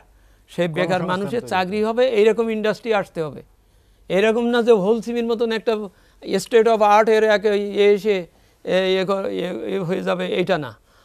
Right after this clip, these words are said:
Speaker 1: আমার এমন ইন্ডাস্ট্রি আসতে হবে যা আমার বহু লোকের কর্মসৃজন করে, নাম্বার ওয়ান। নাম্বার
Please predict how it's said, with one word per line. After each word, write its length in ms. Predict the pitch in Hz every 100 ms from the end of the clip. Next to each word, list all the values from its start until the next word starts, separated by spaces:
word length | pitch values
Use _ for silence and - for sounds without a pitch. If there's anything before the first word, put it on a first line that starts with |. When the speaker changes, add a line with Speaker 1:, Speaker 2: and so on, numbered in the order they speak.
| _
Speaker 1:
আমার 320 | - 180 220
এমন 360 | 226 175 226 269
ইন্ডাস্ট্রি 480 | 254 254 233 262 240
আসতে 240 | 220 240
হবে 140 | 233
যা 140 | 214 214
আমার 240 | 196 196
বহু 260 | 180 180 208
লোকের 380 | 180 170 202 - _ _ _ _ _ _ _ _ -
কর্মসৃজন 720 | 180 180 190 185 180 165 151
করে, 240 | 151 120 117 _ _ _ _ _ -
নাম্বার 320 | 175 180 180
ওয়ান। 180 | 160 139
নাম্বার 380 | 156 170 202